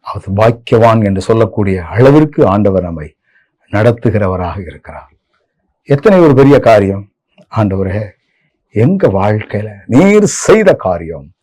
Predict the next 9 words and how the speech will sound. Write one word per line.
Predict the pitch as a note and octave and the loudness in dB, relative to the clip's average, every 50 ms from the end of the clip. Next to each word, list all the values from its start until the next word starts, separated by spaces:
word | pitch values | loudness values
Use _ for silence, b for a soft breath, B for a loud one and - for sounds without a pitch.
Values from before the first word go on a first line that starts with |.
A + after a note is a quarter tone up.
| _ _ _ _ _ | _ _ _ _ _
மிகவும் | - G#2 B2 C3+ C3+ D#3 D3+ C#3+ C#3+ C#3+ | 0 2 4 4 6 4 4 4 2 2
பெரியது, | - A#2+ B2 A#2+ A#2 A2 G#2 F#2+ G2+ F#2+ F#2 F2+ F2+ - _ _ _ _ _ _ _ _ | 2 2 2 2 2 2 0 0 -2 -4 -4 -6 -8 -12 _ _ _ _ _ _ _ _
அதற்காக | - A#2 C3 D3 C#3+ C#3+ - C3+ C3+ C3 B2 A2+ | -6 -2 -2 -2 0 -2 -2 -2 -2 -2 -2 -2
உமக்கு | G#2+ G2 F#2 - - D2 D2 - - - | -2 -2 -4 -6 -10 -14 -16 -6 -2 0
கொடான | A#2+ A#2+ A#2+ A#2 A#2 A2+ G#2 | 2 2 2 2 2 0 -2
கொடி | F#2 F#2+ E2 E2+ E2+ - - | -4 -6 -10 -12 -14 -18 -20
தோத்திரம்." | - - _ - - _ _ _ | -20 -20 _ -20 -20 _ _ _
கண்களை | - C3 C3 B2 A#2 A2+ A2+ A2 | 0 0 2 4 4 2 2 0
மூடுவோமா? | A2 A2 A2 A2+ A2+ A2+ A#2 A2+ - - | -2 -2 -4 -4 -4 -6 -8 -12 -16 -20